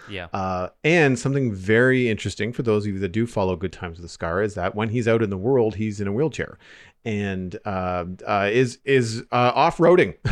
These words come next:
Speaker 2: <laughs> in his vi-, it's wicked. Uh, I don't know what powers his wheelchair. I wanna say, like,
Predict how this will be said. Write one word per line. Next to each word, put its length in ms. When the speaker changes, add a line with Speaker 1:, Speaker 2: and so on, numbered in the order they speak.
Speaker 2:
<laughs> 300
in 100
his 240
vi-, 220
it's 180
wicked. 540
Uh, 220
I 100
don't 160
know 140
what 400
powers 400
his 160
wheelchair. 500
I 40
wanna 220
say, 220
like, 320